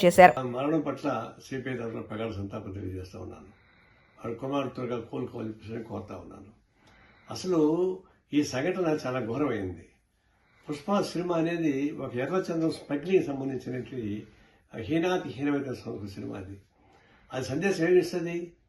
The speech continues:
Speaker 2: స్మగ్లింగ్ మాకు చేసుకోమని చెప్పేసి ఇస్తుందా? అలాంటి సినిమాలో అనేక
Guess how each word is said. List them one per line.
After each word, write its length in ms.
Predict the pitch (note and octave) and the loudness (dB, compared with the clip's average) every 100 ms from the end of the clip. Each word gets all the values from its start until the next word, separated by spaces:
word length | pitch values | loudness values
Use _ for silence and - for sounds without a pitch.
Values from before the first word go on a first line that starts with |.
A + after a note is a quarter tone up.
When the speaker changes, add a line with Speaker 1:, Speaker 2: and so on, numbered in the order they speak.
| _ _ - | _ _ 0
Speaker 2:
స్మగ్లింగ్ 340 | E3 G3 F3+ | 2 4 4
మాకు 240 | D#3+ D3+ | 4 2
చేసుకోమని 300 | E3+ E3 D#3+ | 0 -2 -4
చెప్పేసి 220 | C#3 A#2+ G#2 | -4 -4 -6
ఇస్తుందా? 380 | F#2 F#2 G#2+ G#2+ - _ - - _ - | -6 -8 -8 -12 -18 _ -20 -20 _ -6
అలాంటి 480 | D#3 F#3 F3+ D#3+ D3+ | 0 2 0 0 0
సినిమాలో 760 | D#3+ F3+ F3 E3 C#3+ C#3+ D3+ - - _ B2+ | 0 2 2 2 2 0 -2 -6 -20 _ -4
అనేక 360 | D#3+ F3 D#3+ | -2 0 0